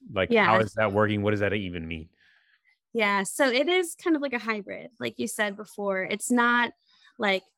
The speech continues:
Speaker 2: I went out, got a business loan, and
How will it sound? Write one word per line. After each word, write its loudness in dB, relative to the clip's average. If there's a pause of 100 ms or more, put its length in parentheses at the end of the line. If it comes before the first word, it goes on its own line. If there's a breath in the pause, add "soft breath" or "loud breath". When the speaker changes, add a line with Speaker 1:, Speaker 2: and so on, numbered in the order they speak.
(340 soft breath)
Speaker 2:
I 2
went 2
out, 0
got -2
a -6
business -6
loan, -4
and -6